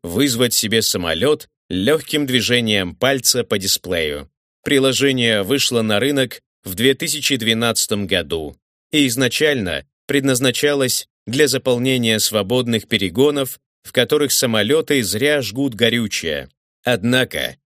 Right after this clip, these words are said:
целевая аудитория оказалась слишком специфической, поэтому в две тысячи пятнадцатом году компания добавила в состав услуг челночное воздушное сообщение между основными узловыми аэропортами вроде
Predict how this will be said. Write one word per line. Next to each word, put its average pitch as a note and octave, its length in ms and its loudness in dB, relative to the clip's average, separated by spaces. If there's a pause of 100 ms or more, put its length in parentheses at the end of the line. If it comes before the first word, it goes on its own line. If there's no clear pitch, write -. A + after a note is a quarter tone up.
(140)
целевая A2+ 600 0
аудитория C3 760 0
оказалась A#2 680 0 (140)
слишком D3 680 0
специфической, D3 1000 -2 (300)
поэтому B2 680 2
в F2+ 80 -6
две F2+ 240 0
тысячи C#3+ 420 -4
пятнадцатом A#2+ 680 0
году F2 460 0 (200)
компания D#3 640 0
добавила A2 600 2
в - 60 -2
состав A2 500 0
услуг D3+ 520 -6 (300)
челночное C#3 880 2
воздушное G#2+ 640 0
сообщение A#2+ 840 2
между A#2 440 0
основными B2 720 0
узловыми A2+ 640 0
аэропортами A2 960 0
вроде G2 540 -2